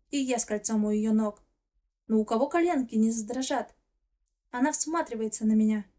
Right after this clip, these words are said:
прикрывая лицо ладошками, смотрит на кольцо, на меня. Глаза увлажняются.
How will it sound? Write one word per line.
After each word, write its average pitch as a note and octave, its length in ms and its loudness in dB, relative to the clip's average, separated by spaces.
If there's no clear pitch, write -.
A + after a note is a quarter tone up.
прикрывая A3+ 520 -4
лицо A3+ 300 -4
ладошками, A#3 600 -4
смотрит A#3 540 -2
на A3+ 100 -2
кольцо, B3+ 540 -2
на A3+ 160 -2
меня. B3 460 0
Глаза A3 460 0
увлажняются. A#3 840 -2